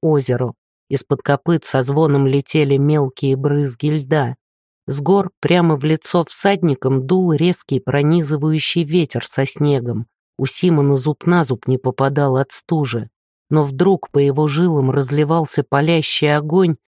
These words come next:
а потом опять ледяной холод проникал до самого мозга костей. По временам ему казалось, что язык распухает у него во рту,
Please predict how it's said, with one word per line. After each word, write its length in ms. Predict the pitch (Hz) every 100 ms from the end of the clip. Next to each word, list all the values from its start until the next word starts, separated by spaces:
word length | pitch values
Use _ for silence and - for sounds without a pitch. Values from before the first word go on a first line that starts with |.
| _
а 140 | -
потом 340 | 143 160 190 175
опять 460 | 147 - 180 -
ледяной 500 | 151 160 139 160 170
холод 560 | 165 - - 180 131 110 -
проникал 580 | 139 139 147 - 156
до 160 | 131 135
самого 500 | - 147 139 139 135
мозга 460 | 147 147 135 117 135
костей. 640 | - 151 - - 147 123 _ _ _ _ _
По 120 | 135
временам 480 | 135 143 147 151 143
ему 280 | 135 147 143
казалось, 540 | 147 143 156 175 143
что 240 | - -
язык 460 | 135 139 143 160 -
распухает 760 | 143 - - 151 - 180 151 -
у 60 |
него 320 | 135 135 139
во 160 | 135 147
рту, 400 | 147 - 151 120